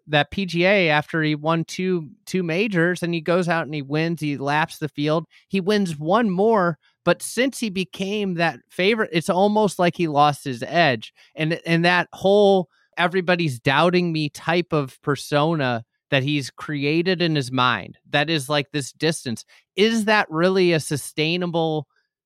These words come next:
mentality for high-level golf over a long period of time? Versus this Scotty Scheffler, like, this type, this, the way he approaches the sport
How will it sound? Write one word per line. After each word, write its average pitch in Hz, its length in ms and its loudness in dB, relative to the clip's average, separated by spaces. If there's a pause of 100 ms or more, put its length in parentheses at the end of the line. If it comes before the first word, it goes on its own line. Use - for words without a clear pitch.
(240)
mentality 151 1080 0 (180)
for 160 340 -2
high-level 147 640 -2
golf 131 400 0
over 147 280 0
a 139 80 4
long 131 440 2
period 131 400 -2
of 110 140 -10
time? 175 480 0 (300)
Versus 170 640 2
this 156 200 -2
Scotty 160 440 -2
Scheffler, 143 680 0 (380)
like, 160 260 0
this 165 300 0
type, 196 360 0 (120)
this, 151 320 -4 (100)
the 160 120 -2
way 180 580 -2
he 180 160 -2
approaches 175 600 -2
the 147 120 -6
sport 175 560 0